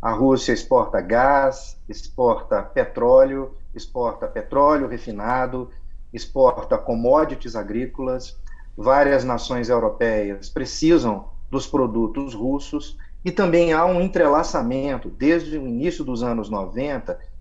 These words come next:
entre a economia global e a economia russa. Ah, é claro que, ah, os oligarcas controlam a economia russa em coalizão com o governo Putin,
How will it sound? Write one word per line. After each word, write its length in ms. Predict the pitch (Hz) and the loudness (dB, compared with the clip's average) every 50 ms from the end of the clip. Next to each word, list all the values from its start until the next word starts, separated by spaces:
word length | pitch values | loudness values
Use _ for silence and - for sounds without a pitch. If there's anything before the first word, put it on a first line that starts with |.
| - - - | -12 -10 -6
entre 360 | - 147 156 156 143 - 127 123 | 0 2 2 2 2 2 2 0
a 20 | |
economia 480 | 117 - 151 147 139 135 139 151 170 165 | 2 2 0 0 2 2 2 2 2 4
global 580 | 160 175 175 139 131 127 127 127 131 131 131 | 4 4 4 4 4 4 6 6 6 6 4
e 80 | 131 135 | 2 -2
a 40 | 135 | -4
economia 580 | - - 135 135 135 127 127 127 131 135 127 | -6 -6 -8 -6 -6 -6 -6 -4 -2 -2 -2
russa. 640 | 117 101 95 127 131 135 113 - - - 85 - - - - - - - - - - - - | -2 -4 -4 -4 -2 -4 -4 -6 -8 -10 -10 -10 -10 -12 -14 -14 -14 -14 -14 -14 -14 -12 -8
Ah, 400 | - 113 110 113 113 113 113 - | -4 0 0 2 2 2 0 0
é 60 | 123 120 | -2 -2
claro 380 | - 156 156 165 170 160 151 | 2 4 4 6 6 4 2
que, 440 | - - 151 139 131 123 120 110 - - | 0 -2 -4 -2 -2 -4 -6 -6 -6 -4
ah, 580 | 120 117 113 113 113 110 110 110 107 107 104 - | -2 -2 0 0 0 0 0 0 0 0 0 -2
os 140 | 123 123 110 | -4 -6 -2
oligarcas 720 | 131 127 120 113 110 123 123 120 110 110 - 107 104 - | -2 -2 -2 -2 -2 -2 -2 -2 -4 -6 -8 -10 -10 -10
controlam 840 | - - - 131 120 - 123 123 131 143 160 160 135 110 104 104 104 - - | -10 -10 -8 -8 -6 0 2 4 6 6 6 4 2 0 -2 -6 -8 -6 -2
a 100 | 117 117 | -2 -2
economia 680 | 113 - - 120 113 107 107 104 107 104 104 98 95 | -2 -2 -4 -4 -4 -4 -4 -4 -4 -6 -6 -6 -8
russa 580 | 87 - 107 135 180 175 - - - 95 87 - - - - - - | -8 -4 -2 -2 -2 -2 -4 -6 -6 -6 -6 -6 -10 -14 -12 -6 -4
em 140 | 135 143 127 | -2 -2 2
coalizão 680 | - 139 127 120 120 117 110 104 104 117 110 107 107 | 4 4 4 4 4 0 -2 -2 -2 -2 -2 -2 -2
com 160 | 107 131 123 | -2 -4 -4
o 20 | 117 | -2
governo 460 | 113 110 110 117 113 104 107 95 - - - | -2 -2 0 0 -2 -2 -2 -6 -8 -10 -6
Putin, 420 | - 139 160 175 175 - 107 87 | 0 0 0 0 0 -4 -8 -10